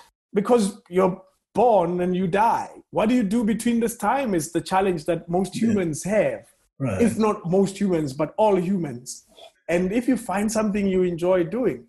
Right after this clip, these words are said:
Speaker 1: you're very, very lucky. That's why you're likely to end up even agreeing to doing that thing for free. And that's, that's really the story of why I worked for Metro, rather for, for two thousand. I was lucky
Speaker 2: Mm.
Speaker 1: that the following year they started paying me.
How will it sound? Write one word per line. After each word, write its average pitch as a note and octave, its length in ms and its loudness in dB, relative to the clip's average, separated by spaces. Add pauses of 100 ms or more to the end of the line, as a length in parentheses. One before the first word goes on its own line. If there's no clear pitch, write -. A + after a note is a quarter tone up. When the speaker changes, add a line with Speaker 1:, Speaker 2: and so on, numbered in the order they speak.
(120)
Speaker 1:
you're C3 340 -2
very, F3 320 2
very D#3+ 280 -2
lucky. D3+ 460 -2 (360)
That's G3 280 2
why F3 400 0 (100)
you're E3 220 2
likely F3+ 340 0
to F#3 180 -2
end E3 200 0
up D3+ 180 -4
even E3 240 2
agreeing D#3 480 0
to - 80 -10
doing D3+ 300 0
that C#3 180 -2
thing B2+ 200 -6
for A2+ 120 -12
free. B2+ 480 0
And D#3 100 0
that's, A#3 220 2
that's C4+ 240 2
really A#3+ 180 2
the G3 120 0
story F3 320 2
of C#3+ 140 -2
why D3 340 -2 (560)
I D#3 100 2
worked D#3+ 280 0
for D#3 140 -4
Metro, E3+ 480 -2
rather F3 240 2
for, E3+ 240 0
for E3 140 -8
two A3+ 180 -2
thousand. D3+ 500 0
I C#3 80 0
was F3 180 2
lucky E3+ 560 -2 (120)
Speaker 2:
Mm. G2 300 -2 (140)
Speaker 1:
that F3+ 120 2
the F3 80 -2
following A#3+ 360 2
year G#3 160 6
they G#3+ 100 2
started A3 300 -4
paying C4 240 2
me. A#2 120 -6